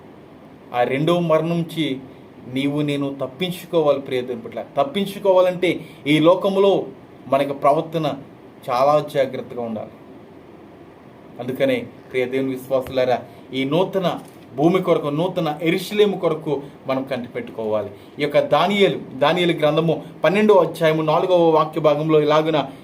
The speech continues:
చెప్పబడుచున్నది, "దానియేలు, నీవు ఈ మాటలను మరుగు చేసి అంత్యకాలం వరకు ఈ గ్రంథమును ముద్రింపుము. చాలామంది,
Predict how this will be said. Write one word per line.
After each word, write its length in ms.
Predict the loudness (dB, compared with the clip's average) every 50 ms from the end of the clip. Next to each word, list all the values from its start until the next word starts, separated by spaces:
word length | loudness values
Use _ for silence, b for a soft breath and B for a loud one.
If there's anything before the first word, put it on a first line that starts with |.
| B -2 0
చెప్పబడుచున్నది, 760 | 0 0 0 0 0 0 0 -2 -2 0 0 0 0 0 -4 B B B B B B B B B -20 -20 -18 -16
"దానియేలు, 640 | -4 0 2 2 4 4 4 4 4 4 2 2 2
నీవు 300 | 2 2 2 2 2 2
ఈ 200 | 0 0 0 0
మాటలను 600 | 2 2 2 2 2 2 0 0 2 0 0 0
మరుగు 320 | 2 4 4 4 4 2
చేసి 540 | 0 0 0 -2 -2 -2 -2 -2 -2 -2 B B B B B B B B -2
అంత్యకాలం 640 | -2 0 0 0 0 0 0 2 2 2 2 4 4
వరకు 220 | 4 2 2 2 -2
ఈ 160 | -4 -4 -4
గ్రంథమును 460 | 0 0 2 2 2 2 0 0 0
ముద్రింపుము. 880 | 0 0 0 0 0 0 0 0 0 -2 -2 -2 0 0 0 -2 B B B B B -18 -4 0 2
చాలామంది, 840 | 4 4 6 6 4 4 4 4 2 2 2 0 0 0 -2 -2